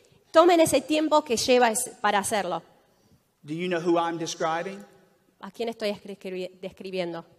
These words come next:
Speaker 2: The author of the book of Matthew.
Speaker 1: El autor del libro de Mateo.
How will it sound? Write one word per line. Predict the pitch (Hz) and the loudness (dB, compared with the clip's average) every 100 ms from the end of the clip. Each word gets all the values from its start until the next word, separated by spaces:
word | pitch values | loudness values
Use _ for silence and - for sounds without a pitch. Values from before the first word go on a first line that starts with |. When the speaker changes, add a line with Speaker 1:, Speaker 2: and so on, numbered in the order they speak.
| _ _ _ _ | _ _ _ _
Speaker 2:
The | 160 165 | -4 -2
author | 170 175 170 156 | 2 0 0 -2
of | 143 | -2
the | 147 | -2
book | 143 143 | -4 -2
of | 139 | -4
Matthew. | 147 139 135 131 107 - - | -2 -4 -4 -8 -10 -12 -8
Speaker 1:
El | 196 | -4
autor | 185 196 233 240 | -2 0 2 2
del | 220 | 2
libro | 208 220 | -2 -2
de | 208 | 0
Mateo. | 196 180 208 165 | 0 -2 -2 -4